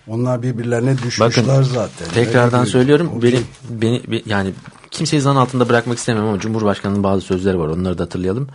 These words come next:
Speaker 2: Çünkü bunlar A'dan Z'ye kendilerini acayip saklıyorlar. "Şu anda söyleyemeyecek durumdayım çünkü her şey her yerde söylenmez." demiş.
Speaker 1: Bu ikinci uzatmadan sonra ben ohal istemiyorum kardeşim. Türkiye Cumhuriyeti Ekonomi Bak-, Türkiye Cumhuriyeti Ekonomi Bakanı olarak söylüyorum,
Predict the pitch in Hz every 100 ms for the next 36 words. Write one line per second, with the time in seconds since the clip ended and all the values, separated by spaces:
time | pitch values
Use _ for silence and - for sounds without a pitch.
0 | - - - - - _ - 107 101 113
1 | 120 101 101 113 101 104 - 95 98 101
2 | 92 95 87 - 85 85 82 71 - -
3 | 98 101 - 90 98 101 85 82 82 78
4 | 85 98 90 87 87 98 87 87 - -
5 | 90 82 78 - 80 78 73 - - -
6 | - 110 147 135 143 143 139 139 135 131
7 | 131 139 135 123 127 123 104 120 120 113
8 | - 123 107 85 - 104 90 - - -
9 | _ _ _ _ _ _ - 139 135 131
10 | 117 131 131 123 127 117 110 123 123 127
11 | 107 107 - 143 135 120 110 120 113 113
12 | 110 110 120 120 120 113 110 113 127 110
13 | 101 101 - 135 127 117 120